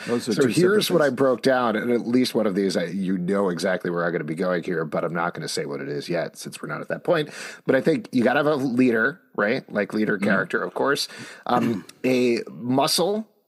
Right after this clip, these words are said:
Speaker 2: There's usually, like, two muscles, and that I brought that up, but, like, you got your fighter and kind of your archer, somebody who has,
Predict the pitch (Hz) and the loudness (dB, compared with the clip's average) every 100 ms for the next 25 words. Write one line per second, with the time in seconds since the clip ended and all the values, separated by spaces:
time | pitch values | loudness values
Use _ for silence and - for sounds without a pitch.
0 | _ 147 135 147 175 254 220 160 127 - | _ -2 2 2 2 2 2 2 0 0
1 | 160 151 160 - 175 175 - 127 113 123 | 0 2 0 0 0 0 0 0 2 2
2 | 123 123 107 123 123 123 113 110 113 101 | 2 0 0 2 2 2 0 0 0 2
3 | 101 90 104 113 - 104 - 110 110 113 | 0 0 0 0 0 -4 -2 0 2 2
4 | 107 104 104 95 92 - 92 - 123 120 | 0 -2 -2 -2 -2 -2 -2 0 -2 0
5 | 117 98 104 92 95 87 - | -2 -2 -2 0 0 -2 -4